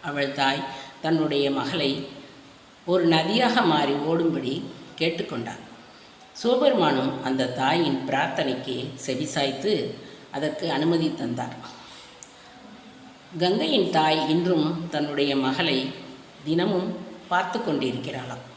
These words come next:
ஒரு சமயம் பார்வதி தேவி சிவபெருமானின் கண்களை விளையாட்டாக பொத்திவிட அண்ட சராச்சரமே இருண்டது.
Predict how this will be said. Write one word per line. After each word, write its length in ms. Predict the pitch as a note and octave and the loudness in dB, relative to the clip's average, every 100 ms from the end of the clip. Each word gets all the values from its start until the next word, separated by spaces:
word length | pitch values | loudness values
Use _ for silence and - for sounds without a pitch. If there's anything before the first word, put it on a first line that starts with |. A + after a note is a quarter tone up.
| - - - - - - - - - - - - | -20 -20 -20 -20 -20 -20 -20 -20 -20 -20 -20 -2
ஒரு 160 | G3 A3 | 0 2
சமயம் 720 | A#3 A#3 C#4+ G#3 D3+ F3 - - - - - - - - - | 0 0 2 2 2 0 -6 -10 -14 -18 -20 -20 -20 -20 -6
பார்வதி 480 | E3+ A3 C#4 F#3+ D#3+ | 2 4 4 2 2
தேவி 300 | C#3 C3+ C#3 | 2 0 0
சிவபெருமானின் 800 | C#3 F3 G#3 F#3 E3 C#3 B2+ C3 | 0 0 4 4 4 2 0 -4
கண்களை 480 | - C3 D#3 D#3 C3+ | -4 -4 -2 0 0
விளையாட்டாக 800 | B2 C3+ D#3+ F#3+ G3 F#3+ F#3+ - - | -2 -2 2 2 2 0 0 -2 -6
பொத்திவிட 640 | B2+ - C#3 B2+ D3+ C#3+ - - - - - | -8 -4 -4 -2 -2 -4 -8 -14 -16 -18 -8
அண்ட 200 | C3 E3 | -2 0
சராச்சரமே 920 | D#3+ C#3 C#3 E3+ F3 D#3 D3+ F3+ F3 | 0 0 0 -2 0 0 0 0 0
இருண்டது. 560 | C#3 D3 D3 A#2 - | 0 -2 -2 -4 -8